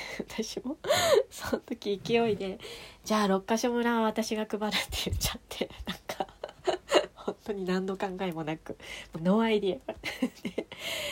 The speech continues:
で、どうしようって、本当に言っちゃってから、いや、でも、あの、ろ-、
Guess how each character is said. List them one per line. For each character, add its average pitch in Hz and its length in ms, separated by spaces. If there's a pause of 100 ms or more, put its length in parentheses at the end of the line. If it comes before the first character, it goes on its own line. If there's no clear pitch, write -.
(300)
で、 196 120
ど 196 120
う 208 60
し 208 140
よ 196 180
う - 20
っ - 40
て、 175 240 (140)
本 214 120
当 240 120
に 233 180
言 208 100
っ - 60
ち - 100
ゃ - 20
っ 226 60
て - 100
か 185 120
ら、 180 240
い 190 80
や、 190 140
で 190 60
も、 180 160 (160)
あ - 140
の、 160 920
ろ-、 175 160